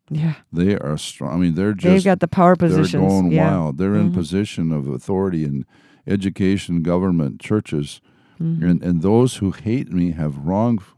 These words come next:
Speaker 2: uh, wrongfully have multiplied. So there's, there's an oppos-,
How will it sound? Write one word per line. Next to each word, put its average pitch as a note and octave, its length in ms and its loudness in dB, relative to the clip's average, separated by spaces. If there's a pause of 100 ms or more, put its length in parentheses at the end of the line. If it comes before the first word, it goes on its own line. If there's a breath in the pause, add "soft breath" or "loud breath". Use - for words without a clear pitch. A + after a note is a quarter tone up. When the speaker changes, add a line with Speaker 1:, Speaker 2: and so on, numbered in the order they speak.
(180)
Speaker 2:
uh, - 200 -16
wrongfully F#2 640 0
have E2 180 0
multiplied. E2+ 800 -2 (640)
So G2+ 260 2
there's, F2 280 2
there's E2+ 260 0
an D#2+ 180 -2
oppos-, E2+ 420 -4